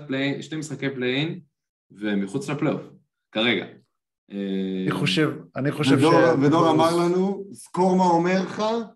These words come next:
Speaker 3: מינסוטה לא יהיו בפלייאוף", זה מה שדור אמר.
Speaker 1: זה מה שאמרתי, אני עדיין עומד מאחורי המילים.
Speaker 2: אני, דור, אני, למרות שמה שאתה חושב, אני לא מאמין לך, אני חושב שהם יהיו בפלייאוף.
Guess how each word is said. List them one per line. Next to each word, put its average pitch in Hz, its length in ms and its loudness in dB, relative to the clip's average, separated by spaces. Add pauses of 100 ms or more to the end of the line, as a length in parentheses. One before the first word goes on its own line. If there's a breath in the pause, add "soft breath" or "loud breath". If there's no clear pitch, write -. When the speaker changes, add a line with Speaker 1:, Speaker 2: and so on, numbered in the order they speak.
(100)
Speaker 3:
מינסוטה 147 560 -4
לא 180 80 -2
יהיו 180 140 0
בפלייאוף", 156 440 -6
זה 131 100 -8
מה 143 120 -6
שדור 143 260 -6
אמר. 139 200 -4
Speaker 1:
זה 117 120 -8
מה 117 100 -10
שאמרתי, 120 440 -8
אני 101 240 -6
עדיין 113 180 0
עומד 117 220 -4
מאחורי 95 300 -14 (280)
המילים. 92 180 -16 (920)
Speaker 2:
אני, 151 520 2
דור, 190 680 2 (260)
אני, 151 480 2
למרות 170 600 2
שמה 156 420 -2
שאתה 165 140 -6
חושב, 180 380 -4
אני 151 220 -4
לא 151 180 0
מאמין 120 380 -6
לך, 110 180 -18
אני 113 140 -14
חושב 127 220 -8
שהם 123 220 -4
יהיו 110 220 -2
בפלייאוף. 117 300 -12